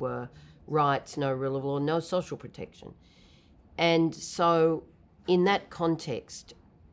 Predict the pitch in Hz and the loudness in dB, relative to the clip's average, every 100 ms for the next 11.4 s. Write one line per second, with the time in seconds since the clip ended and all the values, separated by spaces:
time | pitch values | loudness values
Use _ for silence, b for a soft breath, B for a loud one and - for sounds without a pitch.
0 | - - 156 165 196 180 143 - - - | -20 -10 -2 2 2 2 -2 -2 -14 -8
1 | 170 165 165 156 135 - - - 143 139 | -4 -4 -4 -6 -6 -12 -12 -2 0 2
2 | 139 131 - 180 151 135 123 131 143 123 | 0 -2 -6 -4 -2 -2 -2 -2 -2 -4
3 | - - b b b b 143 135 160 185 | -8 -14 b b b b -8 0 2 2
4 | 151 120 - 127 - 127 123 143 - 92 | 0 -6 -8 -14 -8 -6 -6 -6 -8 -8
5 | 87 135 123 - 180 180 165 143 - 104 | -6 -4 -6 -4 -2 -2 -4 -12 -10 -12
6 | - - b b b b b 160 170 190 | -12 -16 b b b b b 0 4 4
7 | 190 160 143 131 - 139 160 156 135 131 | 4 4 2 0 -4 -2 0 -2 -4 -6
8 | 120 - 131 123 120 - - 135 135 131 | -6 -6 -4 -4 -6 -10 -8 -8 -6 -8
9 | - 95 147 147 131 127 123 - 117 - | -8 -6 -4 -4 -4 -6 -10 -10 -12 -4
10 | 160 170 143 123 - - 123 - 85 - | -2 -2 -4 -8 -10 -10 -10 -10 -18 -16
11 | - 113 - 160 | -12 -12 -10 -12